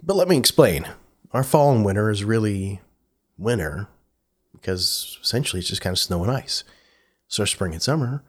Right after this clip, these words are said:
really summer because there's no snow. So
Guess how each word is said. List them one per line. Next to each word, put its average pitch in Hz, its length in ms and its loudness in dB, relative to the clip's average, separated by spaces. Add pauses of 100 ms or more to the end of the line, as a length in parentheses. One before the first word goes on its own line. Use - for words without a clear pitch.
(480)
really 185 220 2
summer 131 320 4
because 120 400 4
there's 101 240 2
no 87 160 -2
snow. - 460 -2 (840)
So 85 320 -10